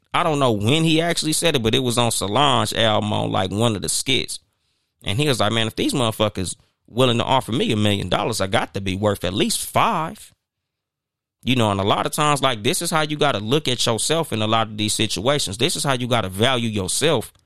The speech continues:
in a lot of these, you know, situations, whether that be a contract that you signing,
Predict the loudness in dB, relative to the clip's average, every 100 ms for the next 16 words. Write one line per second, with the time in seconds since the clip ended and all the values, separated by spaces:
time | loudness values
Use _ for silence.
0 | _ _ _ _ _ _ -2 0 2 2
1 | 0 -2 -2 -2 -4 -2 0 0 0 -4
2 | -10 -8 -4 -2 0 2 2 2 0 0
3 | 0 2 2 0 0 -2 0 0 -2 -2
4 | 0 2 0 2 2 0 0 -2 0 0
5 | 0 2 2 0 -2